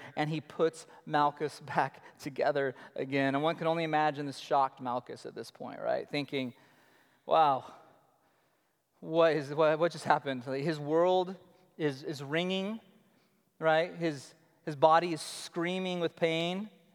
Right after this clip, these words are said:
And then healing. Healing. Jesus is reversing the curse. He will not let Peter kill his brother. He will not let this go down in, in, in a shootout.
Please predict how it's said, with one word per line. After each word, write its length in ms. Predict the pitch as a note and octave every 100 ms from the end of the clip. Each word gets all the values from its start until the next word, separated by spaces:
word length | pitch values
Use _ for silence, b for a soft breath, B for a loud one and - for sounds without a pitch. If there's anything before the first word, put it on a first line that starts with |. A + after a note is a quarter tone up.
| b b b E3
And 80 |
then 140 | F3 E3
healing. 640 | - E4 F#4+ D#3 A2+ G#2 - _ _ _ _ _ _ _ _ _ -
Healing. 380 | A#3+ G3 B2+ B2
Jesus 400 | G#3 F#3 C#3 -
is 140 | B2+
reversing 640 | C3 C#3+ F3+ - A#2 A2 A#2+ _ _ _ _ -
the 60 |
curse. 640 | B2+ - F3+ A2+ - - - _ _ _ _ _ _ _ _ _ _
He 140 | B3+
will 80 | B3
not 280 | A#3 B3 G3
let 180 | G#3
Peter 260 | - G3+ E3+
kill 260 | - A3 E3
his 140 | C3
brother. 400 | B2 D3 C#3 A2 B2+ _ _ _ _ _ b b -
He 120 | A3+
will 120 | G#3+
not 320 | G3+ A3 G#3+
let 240 | G3 F#3 F3
this 180 | F3+
go 220 | - F#3+ F#3
down 580 | F3+ F#3 E3 D3+ C3 - b b b b -
in, 100 | F#3
in, 240 | F#3 F#3
in 140 | F3+ F3+
a 40 |
shootout. 1080 | D#3+ - - B3 C4 - D#3 C#3+ - -